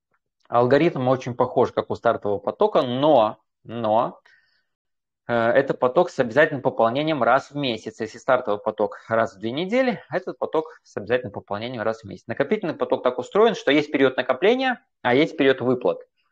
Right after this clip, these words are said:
Если вы выбрали в накопительном потоке период накопления три года, то период выплат будет тоже три года, э, после окончания периода накопления. Если вы выбрали период накопления пять лет, то период выплат будет тоже пять лет.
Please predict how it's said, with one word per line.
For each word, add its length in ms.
Если 200
вы 160
выбрали 580
в 220
накопительном 540
потоке 320
период 260
накопления 480
три 200
года, 540
то 120
период 280
выплат 340
будет 260
тоже 260
три 160
года, 360
э, 520
после 240
окончания 560
периода 380
накопления. 600
Если 220
вы 120
выбрали 520
период 320
накопления 520
пять 280
лет, 240
то 140
период 280
выплат 360
будет 240
тоже 540
пять 300
лет. 320